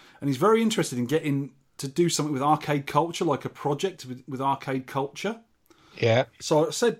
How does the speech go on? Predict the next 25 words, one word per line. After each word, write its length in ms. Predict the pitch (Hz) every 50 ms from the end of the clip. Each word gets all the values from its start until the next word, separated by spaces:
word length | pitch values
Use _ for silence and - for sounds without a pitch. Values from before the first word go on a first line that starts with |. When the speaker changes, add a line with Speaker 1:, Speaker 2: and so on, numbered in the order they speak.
| _
Speaker 1:
you 80 | - 170
know, 120 | 147 123
we 140 | 123 135 147
can, 300 | 143 - 147 139 139 147 - _ _ _ _ _ -
I'll 80 | 135 127
talk 240 | - - 185 180
about 220 | - 120 113 107 107
it. 60 | 127
We'll 100 | 143 131
get 160 | 113 147 156 156
together 280 | - 123 123 143 127 127
and 80 | 120
I'll 60 | 117
bring 220 | 110 110 - 131 120
him 140 | 120 113 117
round 220 | 123 123 123 113
and 180 | 107 104 101 -
show 100 | - 123
him 60 | 113 107
the 60 | 107
games 340 | - 135 131 131 127 117 107
and 80 | 110 107
stuff. 340 | - - 117 117 120 -
And, 140 | 139 127 131 131
um, 360 | 131 135 131 131 131 127